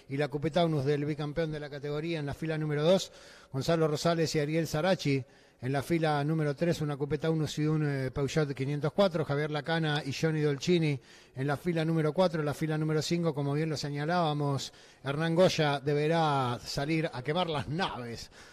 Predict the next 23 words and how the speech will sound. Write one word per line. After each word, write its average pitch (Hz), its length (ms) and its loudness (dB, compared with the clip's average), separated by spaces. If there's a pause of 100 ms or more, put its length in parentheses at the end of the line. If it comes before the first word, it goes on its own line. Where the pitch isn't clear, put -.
(120)
a 131 80 -6
recuperar 147 840 2
lugares 156 540 4
junto 156 480 2 (280)
a 135 140 -2
Codes 160 400 4
y 143 260 2
Puerto 151 600 4
en 139 140 -2
la 135 80 -2
fila 160 240 -2
número 165 240 0
cinco, 180 360 0
y 170 60 0
Cristian 170 380 -2
Robledo 175 340 2
está 180 260 -2
habilitado 170 460 0
a 139 60 0
ser 160 180 -2
de 156 80 -2
la 147 100 -2
partida 143 540 -2